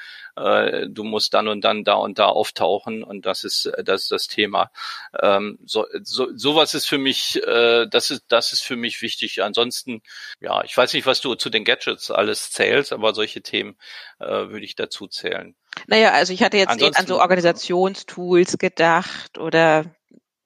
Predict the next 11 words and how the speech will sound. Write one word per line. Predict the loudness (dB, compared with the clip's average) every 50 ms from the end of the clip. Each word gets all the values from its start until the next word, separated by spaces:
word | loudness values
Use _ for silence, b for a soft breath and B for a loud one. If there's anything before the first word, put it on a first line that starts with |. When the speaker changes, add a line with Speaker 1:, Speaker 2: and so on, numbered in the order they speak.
| _ _ -10
Speaker 2:
was | -10 -2 0
weiß | 2 2 2
ich, | 0 0 4 4 6
aber | 6 6 6
offensichtlich | 4 2 0 -2 -4 -4 -2 -4 -6 -6 -6 -6
schätzt | 0 0 0 0 0 -2 -8
du | -8 -6 -6 -4 -2 -2 -4 -4 -6 0
einen | 2 4 4 4 4 0 -2 -4 -6 -8 -12 -8 2
persönlichen | 4 4 4 6 4 4 4 2 0 0
Assistenten | 0 0 0 0 2 4 4 2 2 0 -8 -4
sehr. | 0 2 4 4 2 0